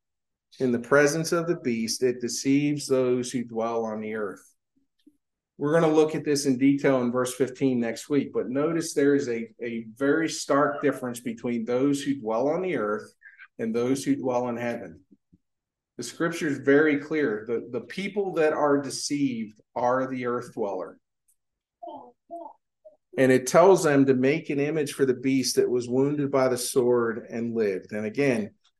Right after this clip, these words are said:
the reminder here is that it is allowed. The beast is allowed. An absolute reminder of the sovereignty of God. He's absolutely in control over the dragon and the two beasts. But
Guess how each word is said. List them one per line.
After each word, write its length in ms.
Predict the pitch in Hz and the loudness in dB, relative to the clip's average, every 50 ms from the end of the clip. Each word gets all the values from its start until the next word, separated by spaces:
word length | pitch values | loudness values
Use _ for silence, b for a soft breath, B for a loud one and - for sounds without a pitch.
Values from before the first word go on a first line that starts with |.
| _ _ - | _ _ -2
the 60 | 127 | 2
reminder 560 | 123 127 127 131 135 143 156 175 180 180 160 143 | 4 6 6 6 6 6 6 8 6 6 6 6
here 280 | 143 143 139 135 123 | 4 6 6 6 6
is 140 | 123 120 120 | 4 4 2
that 160 | 131 127 123 | 2 2 2
it 240 | - 127 143 139 143 | 0 0 0 2 4
is 160 | 139 135 139 | 4 2 4
allowed. 600 | 135 131 135 135 131 143 151 143 117 95 90 87 - _ _ _ _ - - _ _ _ _ _ _ _ _ _ _ _ _ _ _ _ _ _ - | 2 2 4 4 4 4 2 0 -2 -2 -4 -6 -10 _ _ _ _ -20 -20 _ _ _ _ _ _ _ _ _ _ _ _ _ _ _ _ _ -8
The 80 | 123 | -6
beast 400 | 120 120 135 147 165 - - - | -2 0 0 0 0 0 -2 -2
is 100 | 151 135 | 0 2
allowed. 640 | 139 139 135 135 135 147 143 123 98 87 85 - - _ _ _ _ _ _ _ _ _ _ _ _ _ _ _ _ _ _ _ _ _ _ _ _ _ _ _ _ _ _ _ _ _ _ - | 4 6 6 6 6 4 4 2 2 -2 -4 -10 -14 _ _ _ _ _ _ _ _ _ _ _ _ _ _ _ _ _ _ _ _ _ _ _ _ _ _ _ _ _ _ _ _ _ _ -4
An 140 | 131 127 131 | 0 2 2
absolute 580 | 135 147 160 160 - - 170 160 160 156 151 135 | 4 4 4 2 2 -2 0 0 0 0 0 0
reminder 540 | 143 135 135 135 131 139 143 151 147 151 | 0 2 2 2 2 2 0 0 0 -2
of 80 | 151 135 | -2 -2
the 60 | 127 | -2
sovereignty 680 | 120 - - 135 135 135 139 139 139 135 131 131 131 | -4 0 0 2 2 2 2 0 -2 -2 -2 0 0
of 120 | 123 113 117 | 0 0 0
God. 320 | 127 123 120 120 120 117 | -2 0 0 0 0 -2
He's 200 | 117 107 104 - | -4 -6 -8 -10
absolutely 840 | 107 - 127 139 139 135 139 - 147 135 135 135 131 120 131 123 120 | -6 0 2 2 2 0 0 0 2 2 2 2 2 2 2 2 2
in 120 | 110 107 - | -2 -4 -8
control 560 | - 107 - - - 135 127 127 127 127 120 | -10 -14 -12 -2 0 2 2 4 2 2 2
over 180 | 113 104 101 101 | 0 0 -2 -2
the 120 | 101 101 | -6 -6
dragon 500 | 98 113 113 117 123 127 127 120 120 117 | -4 -2 0 4 4 4 4 2 -2 -4
and 180 | 113 113 113 113 | -2 -4 -4 -6
the 100 | 107 107 | -6 -10
two 240 | - - 127 117 | -8 -6 -6 -6
beasts. 560 | 117 120 110 98 90 85 - - - - - _ _ _ _ _ _ _ _ _ _ _ _ _ - | -6 -6 -8 -8 -8 -8 -8 -8 -10 -10 -14 _ _ _ _ _ _ _ _ _ _ _ _ _ 2
But 320 | 156 139 139 139 139 - | 6 6 6 6 4 -6